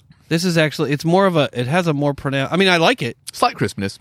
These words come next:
Speaker 2: I mean, it's easy to drink. It's easy to drink. It's, it's, it has a low
Speaker 1: But it has,
Speaker 2: alcohol
Speaker 1: it has
Speaker 2: content.
Speaker 1: a body and a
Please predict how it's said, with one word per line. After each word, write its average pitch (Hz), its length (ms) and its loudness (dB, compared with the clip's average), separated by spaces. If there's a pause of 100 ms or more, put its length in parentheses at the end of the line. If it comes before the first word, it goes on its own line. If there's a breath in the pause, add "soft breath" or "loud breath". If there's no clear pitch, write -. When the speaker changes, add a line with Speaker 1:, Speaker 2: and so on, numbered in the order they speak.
(160)
Speaker 2:
I 214 80 4
mean, 247 60 2
it's 233 100 0
easy 208 200 2
to - 100 -8
drink. 139 320 0
It's 113 120 -4
easy 151 160 2
to 120 60 -6
drink. 131 240 2
It's, - 160 -4
it's, - 240 -8
it 110 160 2
has 110 140 0
a 104 40 0
low 104 180 4
Speaker 1:
But 117 80 6
it 160 40 -2
has, 185 120 2
Speaker 2:
alcohol 120 320 2
Speaker 1:
it - 40 0
has 175 120 2
Speaker 2:
content. 139 280 2
Speaker 1:
a 139 40 2
body 156 440 0
and 135 220 -2
a 117 280 -2